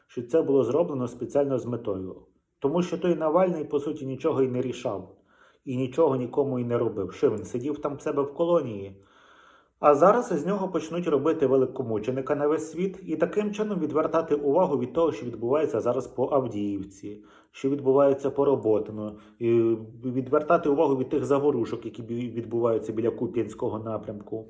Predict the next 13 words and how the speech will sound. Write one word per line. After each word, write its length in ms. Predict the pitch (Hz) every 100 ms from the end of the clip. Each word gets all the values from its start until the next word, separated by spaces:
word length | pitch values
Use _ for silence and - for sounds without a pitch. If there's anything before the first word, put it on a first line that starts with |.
| - _ _ _ _ _ _ _ _ _ _ _ _ _ _ -
Зараз 440 | 127 143 147 -
всі, 580 | 143 - - 147 135 - - - - _ _
е, 340 | 127 127 127
ліберали, 720 | 127 135 147 147 143 120 113 107 - - _ _ _ _ _ _ _ _
вся 220 | - 135
та 160 | - 127
лібересня 540 | 127 131 135 - 131
всього 260 | 117 131 117
світу 340 | - 127 120
почне, 300 | - - 127
е, 100 | 110 107 - _ - 120 120
робити 360 | 127 131 127 131
пальчиком 600 | - 127 147 139 131 120